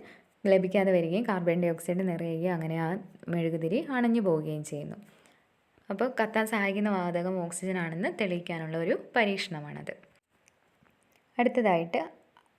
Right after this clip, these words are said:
അടുപ്പ് ഉപയോഗിക്കുമ്പോൾ താപനഷ്ടം കുറയ്ക്കുവാനുള്ള മാർഗ്ഗങ്ങളാണ് കൊടുത്തിരിക്കുന്നത്. പാത്രത്തിനും അടുപ്പിനും ഇടയിൽ വിടവ് കുറവായിരിക്കണം. നല്ല വായുസഞ്ചാരം ലഭിക്കണം. പാഴായി പോകുന്ന ഊർജ്ജം ഉപയോഗിക്കാൻ,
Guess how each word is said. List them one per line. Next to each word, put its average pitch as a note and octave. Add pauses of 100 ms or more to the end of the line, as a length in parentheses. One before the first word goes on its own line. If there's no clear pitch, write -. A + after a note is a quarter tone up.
(220)
അടുപ്പ് A#3
ഉപയോഗിക്കുമ്പോൾ G3+
താപനഷ്ടം A3
കുറയ്ക്കുവാനുള്ള F#3+
മാർഗ്ഗങ്ങളാണ് F#3
കൊടുത്തിരിക്കുന്നത്. E3 (480)
പാത്രത്തിനും A3
അടുപ്പിനും G3+
ഇടയിൽ F#3+
വിടവ് F#3
കുറവായിരിക്കണം. F3+ (480)
നല്ല A3+
വായുസഞ്ചാരം F#3
ലഭിക്കണം. E3+
പാഴായി F#3
പോകുന്ന F3+
ഊർജ്ജം F3
ഉപയോഗിക്കാൻ, E3+